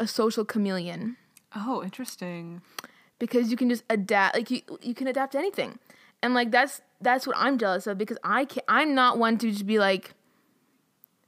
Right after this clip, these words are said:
Speaker 1: "Oh my God, new people haven't met. Let me be great."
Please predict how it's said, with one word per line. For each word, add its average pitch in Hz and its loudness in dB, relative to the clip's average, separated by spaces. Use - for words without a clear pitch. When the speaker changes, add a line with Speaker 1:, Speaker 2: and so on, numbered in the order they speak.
Speaker 1:
"Oh 320 8
my 349 4
God, 269 4
new 262 6
people 277 4
haven't 277 0
met. 277 4
Let 254 4
me 285 4
be 262 4
great." 254 4